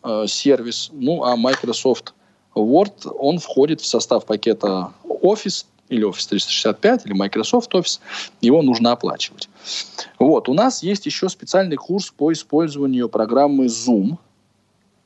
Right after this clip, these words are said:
Вот. Его подготовили Евгений Арнопольский и Сергей Кислицкий. У нас есть сейчас, готовится курс по социальным сетям, по использованию социальных сетей. Николай Павлович Парахин, э, его готовит. Курс по использованию программы экранного доступа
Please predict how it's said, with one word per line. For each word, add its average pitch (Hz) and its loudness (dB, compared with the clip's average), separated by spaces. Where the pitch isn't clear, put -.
Вот. 131 4
Его 127 2
подготовили 123 0
Евгений 113 2
Арнопольский 104 -2
и 104 4
Сергей 104 2
Кислицкий. 101 0
У 123 4
нас 151 2
есть 123 0
сейчас, 107 -2
готовится 110 -2
курс - -2
по - -2
социальным 110 2
сетям, 123 -4
по 113 -4
использованию 107 0
социальных 110 0
сетей. 104 -2
Николай 117 2
Павлович 113 0
Парахин, 107 -2
э, 107 0
его 113 2
готовит. 113 0
Курс - 2
по 135 4
использованию 117 2
программы 113 2
экранного 113 2
доступа 120 -2